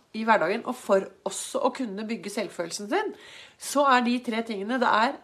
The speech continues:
søvn, få nok søvn hver eneste dag. Ok da, du kan jukse litt av og til. Eh,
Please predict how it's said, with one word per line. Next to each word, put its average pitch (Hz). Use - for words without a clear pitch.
søvn, -
få 240
nok 294
søvn 262
hver 202
eneste 165
dag. 269
Ok 196
da, 202
du 185
kan 226
jukse -
litt 196
av 190
og 196
til. 339
Eh, 226